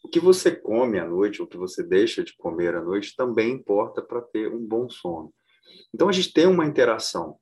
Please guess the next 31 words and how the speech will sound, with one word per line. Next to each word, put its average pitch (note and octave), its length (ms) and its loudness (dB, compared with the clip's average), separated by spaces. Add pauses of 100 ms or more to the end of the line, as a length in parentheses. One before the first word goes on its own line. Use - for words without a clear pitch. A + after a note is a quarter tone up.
né, F2 120 -8
do A2 300 2
alimento A2 600 -2 (300)
e C3 180 2
esse A#2 240 0
sistema, A#2 480 -6 (320)
né, F#2+ 220 -6
circadiano, G2 800 -4 (320)
que B2 120 0
é C3+ 140 4
um E3+ 100 2
sistema D3+ 440 -4
que C#3 320 -8 (200)
percebe C#3 640 4
no A2+ 120 0
nosso G#2 340 -2
organismo A#2 580 -4 (200)
quando G2+ 260 -8
tá C3 100 -2
claro A2 480 0 (160)
e - 60 -14
quando B2 320 -4
tá B2 100 2
escuro. A#2+ 560 -4 (400)
A - 100 -8
gente C3+ 200 -4
tem D3+ 140 -2
alguns D#3+ 320 -4
picos D#3 480 -8
de F#2 80 -10
melatonina, F2+ 720 -6